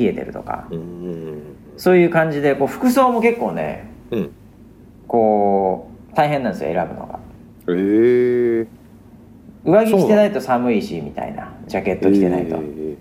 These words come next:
Speaker 2: へー。
Speaker 1: でも外でジャケット着てたらクソ暑いし、みたいなね。
Speaker 2: おうおうおうおうおう。
Speaker 1: だからそういうところとか、あとホテルなんか入っても、
Speaker 2: うん。
Speaker 1: こう、急に寒くなっちゃったり、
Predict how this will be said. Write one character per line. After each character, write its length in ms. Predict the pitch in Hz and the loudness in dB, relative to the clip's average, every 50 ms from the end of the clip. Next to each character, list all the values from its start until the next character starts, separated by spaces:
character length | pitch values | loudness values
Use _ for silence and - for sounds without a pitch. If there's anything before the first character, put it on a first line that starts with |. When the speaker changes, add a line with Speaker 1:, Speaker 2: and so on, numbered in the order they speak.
| - - - - - | -16 -20 -20 -16 -12
Speaker 2:
へ 240 | 78 80 85 98 | -10 -6 -2 0
ー。 20 | 110 | 2
Speaker 1:
で 80 | 151 | 2
も 80 | 175 165 | 2 2
外 240 | - 254 254 240 170 | 2 2 4 4 2
で 80 | - | 2
ジ 80 | 127 135 | 2 0
ャ 80 | 120 117 | 0 0
ケ 80 | 135 | 0
ッ 20 | 123 | 0
ト 100 | 127 123 | 0 -2
着 60 | - | -4
て 80 | 120 | -4
た 100 | 98 107 | -2 -2
ら 60 | - 107 | -2 -4
ク 80 | - | -4
ソ 120 | - 98 90 | -6 -4 -4
暑 180 | 90 - 95 | -4 -4 -6
い 80 | 85 - | -8 -8
し、 100 | - - | -10 -12
み 100 | - - | -12 -10
た 100 | - - | -10 -8
い 40 | - | -6
な 80 | - | -4
ね。 140 | 139 185 214 - - | -4 -4 -4 -4 -4
Speaker 2:
お 60 | 95 90 | -2 -2
う 20 | |
お 40 | 90 | 0
う 40 | 90 | 0
お 60 | 82 | 0
う 40 | 80 | 0
お 40 | |
う 60 | 85 82 78 73 80 | 0 -2 -2 -4 -6
お 60 | 80 | -8
う。 20 | 73 | -8
Speaker 1:
だ 300 | 73 73 80 80 78 73 | -8 -10 -12 -12 -12 -12
か 40 | - - 80 78 76 - - - - - - - - - | -14 -14 -14 -14 -14 -16 -16 -18 -20 -20 -20 -16 -8 -6
ら 80 | 147 139 | -4 0
そ 180 | - 220 233 | 4 4 6
う 60 | 240 240 | 6 6
い 120 | 240 240 | 6 4
う 80 | 233 233 | 4 2
と 100 | 214 196 | 2 4
こ 100 | 208 220 | 4 4
ろ 100 | 220 214 | 4 4
と 120 | - 151 | 2 0
か、 140 | 135 147 175 | 2 2 2
あ 40 | 190 | 2
と 80 | - 220 | 2 0
ホ 160 | 233 247 277 | -2 0 2
テ 140 | 392 349 269 | 4 4 4
ル 80 | 226 | 4
な 120 | 165 151 139 | 2 0 0
ん 60 | 123 | 0
か 80 | 113 107 | 0 0
入 140 | 123 123 - | 0 -2 -2
っ 20 | - | -2
て 80 | - | -4
も、 420 | 85 90 101 95 78 65 - - - - - - - - - | -4 -2 0 0 0 -2 -4 -8 -14 -18 -20 -20 -16 -6 -2
Speaker 2:
う 60 | 135 | 0
ん。 120 | 117 92 - - - - - - - - - - - - - - - - - - - | 0 -2 -2 -8 -20 -20 -20 -20 -20 -20 -20 -20 -20 -20 -20 -20 -20 -20 -20 -20 -6
Speaker 1:
こ 560 | - - 131 127 127 123 123 120 120 120 120 - | 0 2 4 4 6 6 6 6 4 4 2 0
う、 20 | |
急 120 | - 233 220 | 0 2 2
に 80 | 214 | 4
寒 180 | 185 220 214 202 | 4 4 4 4
く 80 | 202 | 4
な 80 | 196 196 | 2 2
っ 40 | 196 | 2
ち 60 | 160 | 0
ゃ 40 | 113 | -2
っ 40 | - | -2
た 100 | 98 90 | -2 -2
り、 320 | 92 85 76 - - | -2 -2 -4 -4 -8